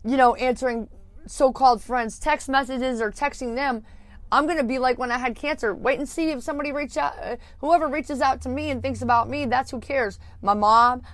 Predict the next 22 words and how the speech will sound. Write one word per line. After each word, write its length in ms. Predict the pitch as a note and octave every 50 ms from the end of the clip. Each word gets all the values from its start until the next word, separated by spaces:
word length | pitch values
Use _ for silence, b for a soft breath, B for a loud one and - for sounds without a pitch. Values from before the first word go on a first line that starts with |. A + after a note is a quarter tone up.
| B B
my 160 | F3+ G3+ G#3
Aunt 220 | A3+ A3+ A3+ A3
Kathy, 580 | - A#3 A3 A3 A3+ A#3+ - C4 C4+ C4+ C#4 B B B B B -
Carlos. 560 | - A#3 A3 A#3+ B3+ B3+ C4 C4 C4+ C4+ - B B B B B - - - - - - -
There's 260 | - D#4 E4+ D4 -
very 320 | B3 B3+ D#4 D#4+ E4 E4
few 200 | - - D#4 E4
people 300 | E4 - E4 F4 - C#4+
that 140 | C#4+ C#4+ C#4
care 180 | - D#4+ E4+ E4
about 220 | C4+ C#4 C4+ A#3+
me, 80 | A#3+ B3
but 180 | G#3+ C4 C#4
they 100 | C#4 C#4
also 280 | C4 C4 C#4+ C#4+ - C4+
listen 260 | B3 B3+ - - A#3+ A3
to 120 | - B3
my 180 | A3+ G#3+ G3 F#3+
podcast, 640 | - A#3+ B3+ C4 B3 - D4 C#4 C4+ C#4 C#4 - b b b b b b
my 200 | A#3 B3+ C4 C#4+
YouTube 400 | D4+ F4 A4 - - D4+ A3+ G#3
channel. 280 | - A#3+ G#3+ G3 -